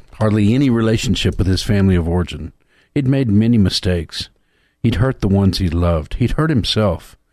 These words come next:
And he was in prison, getting more and more depressed, feeling more and more isolated. You know, he was separated from his,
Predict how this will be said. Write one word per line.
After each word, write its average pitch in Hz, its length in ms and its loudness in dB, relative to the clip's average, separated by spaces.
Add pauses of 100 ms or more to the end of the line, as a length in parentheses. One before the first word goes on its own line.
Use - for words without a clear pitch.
(420)
And 101 100 -4
he 104 100 4
was 98 160 2
in 95 160 2
prison, 101 580 -2
getting 101 360 2
more 120 400 2
and 95 140 0
more 98 260 2
depressed, 82 760 -4 (360)
feeling 120 400 2
more 120 300 2
and 110 100 4
more 98 280 4
isolated. 78 760 -4 (520)
You 95 120 -2
know, 92 220 2
he 87 140 2
was 85 160 -2
separated 107 680 0
from 85 240 -4
his, 80 300 -6